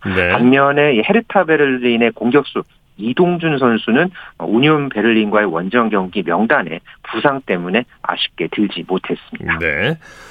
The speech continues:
Speaker 1: 아, 이탈리아 세리에 A는 다음 주에 새 시즌을 개막하는데요. 나폴리로 이적한 김민재 선수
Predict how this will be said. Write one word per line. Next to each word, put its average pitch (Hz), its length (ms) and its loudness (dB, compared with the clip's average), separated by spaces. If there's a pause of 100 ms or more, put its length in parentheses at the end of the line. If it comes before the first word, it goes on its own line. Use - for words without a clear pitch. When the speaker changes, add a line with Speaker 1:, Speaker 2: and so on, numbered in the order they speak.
(240)
Speaker 1:
아, - 120 -4
이탈리아 151 360 4
세리에 160 540 4
A는 143 240 4
다음 139 420 0
주에 135 360 4
새 160 220 2
시즌을 131 380 0
개막하는데요. 104 840 0
나폴리로 190 580 2
이적한 156 640 2
김민재 139 460 0
선수 107 440 -2